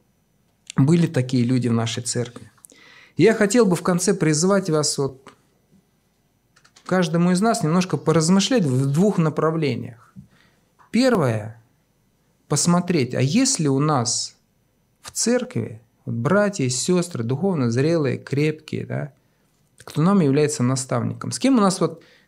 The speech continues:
тесные братские отношения. Вот как Павел пишет, говорит: "Я с, по домам вас учил", да, вот общался. Есть вот у каждого из нас. Просто задуматься, да,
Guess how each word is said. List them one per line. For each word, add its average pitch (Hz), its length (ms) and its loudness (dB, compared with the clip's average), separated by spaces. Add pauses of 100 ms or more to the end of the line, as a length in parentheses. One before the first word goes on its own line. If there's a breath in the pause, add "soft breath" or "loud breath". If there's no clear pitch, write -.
(520 soft breath)
тесные 233 400 2
братские 165 440 0
отношения. 156 460 -2
Вот 123 100 -6
как 139 200 -6
Павел 123 320 0
пишет, 139 380 -2
говорит: 117 260 -4
"Я 175 260 2
с, - 240 -4
по - 140 -4
домам 196 420 2
вас 131 220 -2
учил", 113 440 -6
да, 135 220 -6
вот 123 200 -6
общался. 123 680 -6 (640)
Есть 247 180 0
вот 156 160 -4
у - 20 -4
каждого 147 460 0
из 147 80 -2
нас. 165 140 0
Просто 302 320 0
задуматься, 165 720 0
да, 160 320 -8